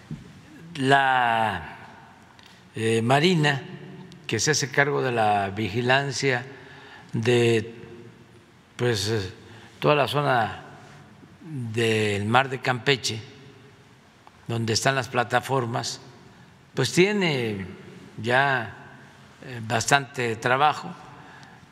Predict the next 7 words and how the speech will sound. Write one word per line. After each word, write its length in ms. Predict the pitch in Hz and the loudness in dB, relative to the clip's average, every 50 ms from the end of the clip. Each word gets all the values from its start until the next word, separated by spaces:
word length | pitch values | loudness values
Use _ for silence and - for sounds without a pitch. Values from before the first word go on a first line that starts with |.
| - | -6
y 800 | - 180 180 180 180 190 190 185 185 - - - - - - - - | 0 2 4 4 4 2 0 -2 -8 -12 -16 -16 -18 -18 -18 -8 -2
existen 520 | 156 151 - - 180 170 - - 175 165 | -2 0 0 2 2 2 4 2 2 2
estos 280 | 170 165 - - 160 - | 2 0 -2 -2 -4 -2
contratos 800 | - - 156 143 127 165 175 170 170 170 - 165 - - - - - - - | -2 -2 -2 2 2 4 2 2 2 -2 -6 -6 -6 -6 -6 -8 -10 -14 -4
con 540 | - 147 139 131 131 131 127 123 120 117 120 | -2 0 0 0 0 -2 -2 -2 -2 -2 -2
empresas 800 | 120 120 120 120 139 156 170 151 - 156 151 135 - - - - - - - - - - - - - - - - - - - - - - - - - - - - - | -2 -2 0 2 2 2 4 4 2 0 0 -2 -2 -4 -4 -8 -14 -20 -20 -20 -20 -20 -20 -20 -20 -20 -20 -20 -20 -20 -20 -20 -20 -20 -20 -20 -20 -20 -20 -18 -10
que 840 | - - 127 127 123 120 120 117 113 113 113 113 107 104 101 101 | -4 -2 0 0 0 0 0 0 0 0 2 0 0 -2 -2 -6